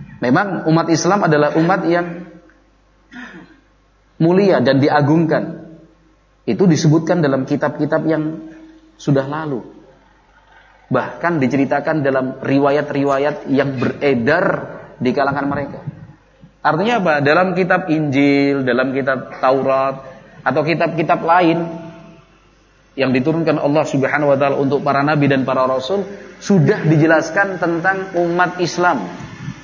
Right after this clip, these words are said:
umatnya Nabi Muhammad sallallahu alaihi wasallam. Pembicaraan, obrolan di kalangan mereka itu sudah biasa. Yang dibicarakan dan diperbincangkan adalah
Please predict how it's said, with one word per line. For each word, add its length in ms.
umatnya 420
Nabi 300
Muhammad 480
sallallahu 580
alaihi 380
wasallam. 420
Pembicaraan, 1040
obrolan 720
di 80
kalangan 400
mereka 560
itu 160
sudah 240
biasa. 680
Yang 240
dibicarakan 560
dan 160
diperbincangkan 800
adalah 320